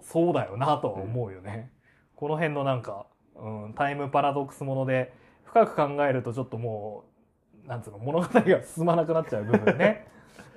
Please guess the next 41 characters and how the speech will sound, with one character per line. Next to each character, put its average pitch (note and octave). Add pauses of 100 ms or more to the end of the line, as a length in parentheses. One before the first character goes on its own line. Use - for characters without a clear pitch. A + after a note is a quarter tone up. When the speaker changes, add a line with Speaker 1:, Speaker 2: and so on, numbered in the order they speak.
Speaker 2:
<laughs> E3+ (260)
Speaker 1:
倫 D#3
理 D3+
的 D3
な C3+ (300)
欠 C#3
点 D3
み A#2+
た A#2
い A2
な G#2+
と A#2
こ B2
ろ A#2
を G#2 (380)
も C3+
ろ C#3+
に A#2
出 A#2
し -
て A#2+
る G#2
な A2
と G#2+
思 G2+
い -
ま G2+
し -
た G2
ね。 G2
Speaker 2:
う G#2
ん -
う -
ん A2
う -
ん -
う -
ん。 G2+
Speaker 1:
う - (420)
ん。 F#2 (880)
ま F3